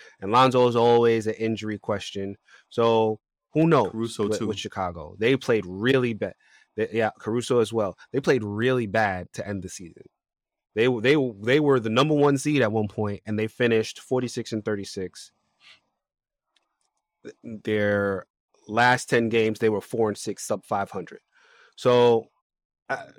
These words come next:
Speaker 1: you know, who's to say with the Chicago Bulls? I'm gonna lump them in with the rest of the, the, with the next ten,
Speaker 2: Mm-hmm.
Speaker 1: uh, s-, the Brooklyn Nets, Atlanta Hawks,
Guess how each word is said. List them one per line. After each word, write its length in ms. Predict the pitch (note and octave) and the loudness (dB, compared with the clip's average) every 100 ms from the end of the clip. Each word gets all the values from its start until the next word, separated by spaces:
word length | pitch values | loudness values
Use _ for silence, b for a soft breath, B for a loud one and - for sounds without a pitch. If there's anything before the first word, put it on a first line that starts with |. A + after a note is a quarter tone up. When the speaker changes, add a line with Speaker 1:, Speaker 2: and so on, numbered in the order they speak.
| C#3+ C#3+ B B B B _ _ _ | -20 -18 B B B B _ _ _
Speaker 1:
you 100 | B2+ | -2
know, 240 | A#2+ A2 G2 G#2+ _ G#2 G#2 | 0 0 -4 -12 _ -14 -4
who's 200 | E3 D#3+ | -4 -4
to 80 | |
say 200 | C#3+ C3+ | -2 0
with 140 | B2 B2+ | 0 -4
the 60 | |
Chicago 420 | - - A2+ G#2+ G2+ | -10 -2 0 0 0
Bulls? 260 | G#2+ G2+ - | -2 -2 -2
I'm 120 | B2+ | 0
gonna 140 | C3+ | 0
lump 280 | B2 A#2+ A#2+ | 2 0 0
them 180 | B2 A2+ | 0 0
in 180 | A2 A2 | 0 0
with 160 | G#2+ | -4
the 80 | - | -4
rest 380 | F#2+ A2 - - | -2 -2 -4 -8
of 320 | G#2 G2+ - b b b b | -6 -8 -12 b b b b
the, 400 | F#2 G#2+ G#2 G2+ G2 | -8 -6 -4 -6 -6
the, 120 | G#2+ | -6
with 160 | A2 | -4
the 80 | - | -2
next 340 | G#2+ B2+ - - | 0 0 -2 -8
ten, 320 | G2+ F#2 F#2+ b b b b - | -6 -6 -8 b b b b -8
Speaker 2:
Mm-hmm. 300 | G#2 G2+ G2+ | -6 -4 -2
Speaker 1:
uh, 320 | F#2 F2+ E2+ | -2 -4 -8
s-, 160 | E2 - | -14 -12
the 240 | F#2+ F2+ | -10 -8
Brooklyn 420 | E2+ A#2+ B2 A2+ | -6 -4 0 0
Nets, 460 | A2+ G#2+ - - - _ _ _ | 0 0 -4 -14 -16 _ _ _
Atlanta 440 | G#2 G2 A2+ A#2 G#2+ | -8 -4 -2 -2 0
Hawks, 600 | A2+ G#2 - - - | 0 0 -4 -14 -20